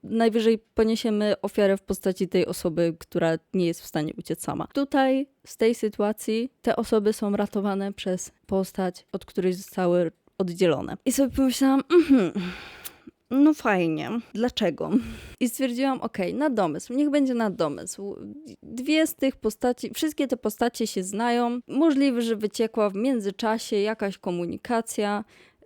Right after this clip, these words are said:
y, o danym miejscu, o istnieniu danego miejsca w ogóle i dlatego do takich wydarzeń doszło. Trochę naciągane, niech będzie, trudno. Za to z drugiej strony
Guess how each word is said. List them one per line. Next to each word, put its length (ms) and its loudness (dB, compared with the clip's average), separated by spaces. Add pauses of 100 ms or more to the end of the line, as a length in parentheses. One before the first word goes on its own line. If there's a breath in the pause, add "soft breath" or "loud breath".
y, 200 -2
o 100 2
danym 380 0
miejscu, 360 -2
o 60 2
istnieniu 600 0
danego 360 -2
miejsca 440 -4
w 60 -6
ogóle 320 2 (440 soft breath)
i 140 4
dlatego 580 0 (120)
do 300 2 (140)
takich 580 0
wydarzeń 500 2
doszło. 480 -4
Trochę 300 2
naciągane, 760 0 (560 soft breath)
niech 300 4
będzie, 600 2 (640)
trudno. 560 0
Za 160 2
to 180 2
z 100 -2
drugiej 400 2
strony 480 -6